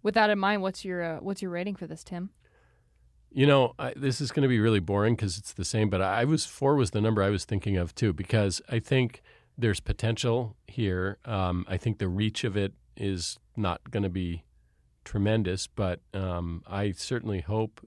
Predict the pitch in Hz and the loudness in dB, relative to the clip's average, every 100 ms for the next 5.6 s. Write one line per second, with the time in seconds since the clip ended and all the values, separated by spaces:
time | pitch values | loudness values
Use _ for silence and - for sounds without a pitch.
0 | 117 98 90 95 90 87 85 - - 110 | -8 -6 -4 -6 -4 -6 -6 -8 -10 -8
1 | 92 85 82 85 - _ 104 95 - - | -6 -6 -6 -10 -14 _ -2 -2 -2 -8
2 | - 101 92 - 95 - 104 95 92 _ | -6 -4 -4 -4 -8 -6 -2 -2 -2 _
3 | - - - - - - 151 143 139 131 | -20 -20 -20 -20 -20 -2 6 6 6 4
4 | 139 135 135 113 113 110 98 107 98 92 | 4 6 6 4 2 0 -2 -2 0 0
5 | 95 110 - 117 104 90 | -4 -8 -4 0 0 -2